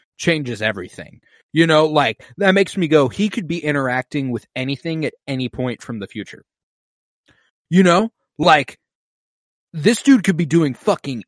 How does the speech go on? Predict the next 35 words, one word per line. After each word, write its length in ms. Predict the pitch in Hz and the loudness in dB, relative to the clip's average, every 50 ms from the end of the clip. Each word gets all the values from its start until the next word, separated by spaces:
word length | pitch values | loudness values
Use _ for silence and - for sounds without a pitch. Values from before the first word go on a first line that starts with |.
| _ | _
anything. 680 | - 131 131 127 117 101 - - 107 98 69 - - _ _ _ _ _ _ _ _ _ _ - | -8 -6 -6 -6 -8 -10 -12 -12 -14 -14 -16 -18 -20 _ _ _ _ _ _ _ _ _ _ 0
Uh, 340 | 131 123 110 98 78 71 - - _ _ _ _ _ _ _ _ _ _ _ _ _ _ | 0 0 0 -2 -6 -10 -14 -16 _ _ _ _ _ _ _ _ _ _ _ _ _ _
like, 320 | 180 175 165 156 147 - | 0 2 2 2 2 2
whenever 600 | 180 185 185 190 185 165 175 170 165 165 160 156 - - | 0 2 2 2 2 4 4 4 4 4 2 0 -2 -4
they 200 | 139 151 160 139 | -2 0 2 2
go 220 | 147 151 151 151 | 2 2 2 2
into 120 | 147 143 | 0 0
that 160 | 139 135 131 131 | -2 -2 -2 -2
memory 420 | 143 139 135 139 135 135 131 131 | -4 -4 -2 -2 -2 0 0 0
of, 100 | 123 107 | -2 -2
like, 240 | 117 120 107 - - | -4 -6 -8 -8 -10
Ned's, 760 | 123 120 120 123 117 107 101 92 90 - - - - - - _ _ _ _ _ - | -10 -8 -6 -6 -6 -6 -6 -8 -12 -14 -18 -18 -18 -18 -20 _ _ _ _ _ -10
whenever 360 | 127 123 123 117 110 117 110 | -8 -6 -6 -6 -6 -8 -8
he's 240 | - 127 117 104 107 | -8 -8 -8 -8 -10
about 320 | 104 - 110 110 107 98 | -10 -8 -8 -8 -8 -8
to, 80 | - 117 | -8 -8
like, 200 | 110 104 104 92 | -8 -8 -8 -8
run 220 | - 113 107 104 107 | -8 -8 -8 -8 -8
up 140 | 107 - 120 | -10 -10 -10
into 160 | 104 104 101 | -12 -10 -12
the 100 | 101 95 | -12 -14
castle 760 | - - 113 101 101 95 - - 110 104 101 101 101 101 - _ | -10 -8 -8 -8 -8 -8 -10 -10 -10 -10 -10 -10 -12 -12 -14 _
where 260 | 113 113 104 101 101 98 | -12 -10 -10 -8 -8 -10
his 340 | - 107 101 95 95 - - | -10 -10 -12 -12 -12 -16 -16
sister's 460 | - - 117 - - - 107 101 - | -14 -14 -14 -14 -12 -12 -14 -12 -12
giving 260 | - 110 101 98 98 | -14 -14 -14 -14 -14
birth, 320 | 95 110 104 101 101 - - | -14 -12 -12 -12 -12 -14 -16
and 80 | 107 101 | -16 -16
he's 160 | 110 104 98 | -16 -14 -12
like, 200 | 107 104 - _ - - - - 143 - | -12 -12 -14 _ -20 -20 -20 -20 -4 0
"Dad!" 500 | - 220 247 269 262 240 196 131 104 - _ _ _ _ _ _ _ | 0 0 2 2 0 0 0 -2 -4 -10 _ _ _ _ _ _ _
And 320 | - 131 123 117 113 110 113 | -6 -6 -4 -4 -4 -4 -2
Ned, 200 | 123 123 117 107 | -2 -2 -2 -2
like, 220 | 113 110 104 - _ _ _ _ _ _ - | -4 -6 -6 -8 _ _ _ _ _ _ -12
pauses, 500 | - - 120 123 131 123 104 95 - | -8 -4 -2 -2 -2 -2 -4 -10 -16